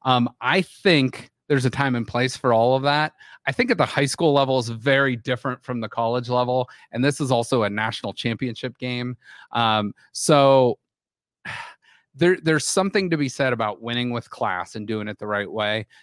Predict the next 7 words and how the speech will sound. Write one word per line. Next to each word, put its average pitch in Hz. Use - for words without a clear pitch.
Now, 139
I 185
don't 185
think 165
her 147
doing 143
that 147